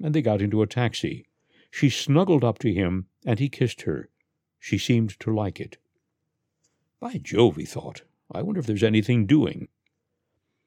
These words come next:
It was true that she was a married woman, but her husband was in Morocco, and it certainly did look as if she'd fallen for him. Good and proper.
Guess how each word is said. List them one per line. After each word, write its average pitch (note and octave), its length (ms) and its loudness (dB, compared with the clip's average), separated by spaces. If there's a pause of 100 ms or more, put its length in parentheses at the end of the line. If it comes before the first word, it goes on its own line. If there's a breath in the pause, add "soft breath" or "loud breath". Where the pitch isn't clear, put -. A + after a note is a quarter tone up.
(360)
It E3+ 120 8
was D#3+ 140 2
true G3 320 6
that D3 120 -2
she D3 120 2
was B2 160 4
a A#2+ 60 4
married B2 380 6
woman, E2 380 2 (260)
but C3 140 -2
her B2+ 100 2
husband C#3 380 2
was A#2+ 140 2
in G#2+ 120 2
Morocco, G#2 640 2 (240)
and E3 140 -4
it E3+ 100 -4
certainly D3+ 320 2
did A2 260 2
look F2+ 260 4
as A#2 140 0
if A#2+ 140 2
she'd B2 180 0
fallen C3+ 320 2
for D#2+ 240 2
him. - 280 -6 (420)
Good E3 260 8
and G#2+ 160 4
proper. - 480 -2